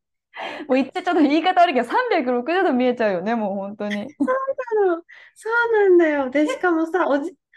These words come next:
Speaker 1: その場で、
Speaker 2: おじちゃんと、
Speaker 1: うん、ごめん、
Speaker 2: うん。
Speaker 1: その場で着替えてるってことだよね。一応温泉出て、みんながいるけど、その場で着替えてるんだよね。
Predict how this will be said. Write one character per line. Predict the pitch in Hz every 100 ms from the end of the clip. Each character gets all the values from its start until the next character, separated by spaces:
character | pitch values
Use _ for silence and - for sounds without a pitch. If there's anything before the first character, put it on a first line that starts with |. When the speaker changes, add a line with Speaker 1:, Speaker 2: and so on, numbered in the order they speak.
| - _
Speaker 1:
そ | -
の | 370
場 |
で、 | 349
Speaker 2:
お |
じ | 339
ち | 494
ゃ | 392
ん | 381
と、 | - 381 370 - _
Speaker 1:
う | 254 233
ん、 |
ご | 208
め | 269
ん、 | 302
Speaker 2:
う |
ん。 | 294
Speaker 1:
そ |
の | 285
場 | 494
で | 480
着 | 466
替 | 427 480
え |
て | 294
る |
っ |
て | 214
こ | 214
と | 220
だ |
よ | 190
ね。 | 170
一 | 180 277
応 |
温 | 277 330
泉 | 339 349
出 | 320
て、 | 349 311 339 285 185
み | 285
ん | 349
な | 349
が | 320
い | 320
る | 339
け | 349
ど、 | 415
そ | 330
の | 294
場 | 285
で | 277
着 | 277
替 | 262
え | 240
て | 190
る | 170
ん | 165
だ | 175
よ |
ね。 | 160